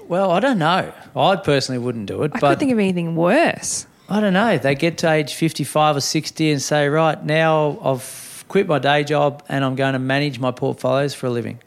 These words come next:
Speaker 2: The problem I have with that is you can only be in one place at one time. And so if you have done it properly, chances are you've got properties all dotted all over Australia
Speaker 1: Yes.
Speaker 2: to diversify.
Speaker 1: Mm.
Speaker 2: So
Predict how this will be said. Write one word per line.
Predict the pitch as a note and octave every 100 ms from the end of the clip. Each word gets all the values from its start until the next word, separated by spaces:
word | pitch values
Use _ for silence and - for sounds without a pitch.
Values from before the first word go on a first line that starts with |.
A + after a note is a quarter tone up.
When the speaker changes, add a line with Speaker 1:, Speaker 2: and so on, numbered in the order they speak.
| _
Speaker 2:
The | G#3+ A#3+
problem | B3+ C#4+ G4
I | G3
have | F#3+ F3+
with | G3+
that | F3+ D#3+
is | D#3+ E3 E3 - - _ -
you | G3+
can | A#3
only | C4 A#3
be | F3+ F3+ F3+ -
in | F#3+ F#3 F3 -
one | F3 F3 E3+
place | - E3 E3+ D#3+
at | -
one | D3
time. | F3 E3+ D#3+ C#3+ D3+
And | E3
so | F3
if | E3+ E3+
you | F3 F3+ E3+ - _ -
have | F#3+
done | A#3+ C#4+
it | -
properly, | G3 G3+ - D#3 D3+
chances | - A3 A3+ F#3+
are | F3 D#3+ E3
you've | F3 F#3
got | - E3 -
properties | E3+ D#3+ D#3
all | D#3 D3
dotted | - F#3 F3 E3+
all | D#3
over | D#3 B2+
Australia | D3 - A#2+ - -
Speaker 1:
Yes. | A#2+ G#2+ -
Speaker 2:
to | -
diversify. | E3 D#3+ D#3 D#3 - - - G#2
Speaker 1:
Mm. | - A#2 A2+ A2+ - -
Speaker 2:
So | - F#3+ F3+